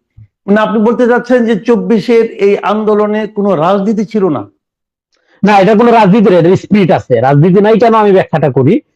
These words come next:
Speaker 1: জি,
Speaker 2: সেটা
Speaker 1: জি।
Speaker 2: হলো যে শেখ হাসিনার আন্দোলন, শেখ হাসিনার পতনের জন্য আন্দোলন হয় নাই, আন্দোলনের by product হিসেবে শেখ হাসিনার পতন হয়েছে।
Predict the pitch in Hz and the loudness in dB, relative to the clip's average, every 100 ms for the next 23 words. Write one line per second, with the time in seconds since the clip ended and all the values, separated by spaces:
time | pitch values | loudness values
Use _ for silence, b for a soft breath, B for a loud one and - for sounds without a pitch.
0 | _ - 170 175 170 202 220 254 277 180 | _ -12 -4 -2 0 2 2 2 2 0
1 | 220 - - _ - 127 - 208 214 202 | 0 -2 -6 _ -20 -12 -2 0 2 0
2 | 247 247 226 214 214 233 233 247 254 - | 2 2 2 2 4 4 4 2 0 -2
3 | 190 185 180 220 196 196 220 226 208 208 | -2 0 0 2 2 2 2 2 2 2
4 | 196 175 170 156 123 127 175 277 - _ | 2 2 2 2 0 0 2 0 -2 _
5 | - 214 240 247 254 247 247 208 214 208 | -2 2 2 4 4 4 4 4 2 2
6 | 233 285 254 262 240 170 180 170 170 156 | 2 2 0 2 0 2 0 0 0 0
7 | 143 135 120 101 - | -2 -2 -4 -4 -10